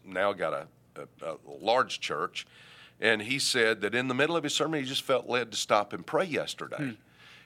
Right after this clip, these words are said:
Speaker 1: And so he, he asked the musician, the pianist, to come up and just play. And they were just in the middle of his sermon. I just feel, you know, led of the Lord, and musician comes up and begins to play. He said a guy stands up in the place and starts screaming,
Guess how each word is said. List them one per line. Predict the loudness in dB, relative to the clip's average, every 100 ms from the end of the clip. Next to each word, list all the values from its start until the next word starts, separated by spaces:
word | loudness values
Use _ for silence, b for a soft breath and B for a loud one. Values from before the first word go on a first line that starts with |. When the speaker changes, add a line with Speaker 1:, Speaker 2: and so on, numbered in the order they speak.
| _
Speaker 1:
And | 0 4
so | 6 6
he, | 4 0 -6
he | -4 -4 0
asked | 4 6 6 4 -2
the |
musician, | -2 -4 -2 2 2 2 0 -2
the | -6
pianist, | -6 -2 0 0 -4
to | -6
come | -4 2
up | 2
and | 2
just | -4 -4 -2
play. | 6 6 6 0 -8 B B B B 0
And | 2 6
they | 4
were | 4 0
just | 0 0 0 2
in | 2
the | 4
middle | 4 6
of | 6
his | 6
sermon. | 6 6 6 4
I | 6 6
just | 4 -2
feel, | -2 0 0 -2 -12 _ -16 -16 -4
you | 2
know, | 2 6
led | 6 6
of |
the | 2
Lord, | 0 0 -2 -4
and | -14 B B B -4
musician | 0 0 0 0 -2
comes | -2 0 2
up | 2 0
and | -8
begins | -4 -2 -2
to | 0
play. | 0
He | 0
said | -2 -2
a |
guy | -2 -2 -2
stands | -2 -2 -4 -2
up | -4 -4
in | -6
the | -6
place | -2 -2 -2 -4
and | -4
starts | -2 -2 -2
screaming, | -4 -2 -2 -2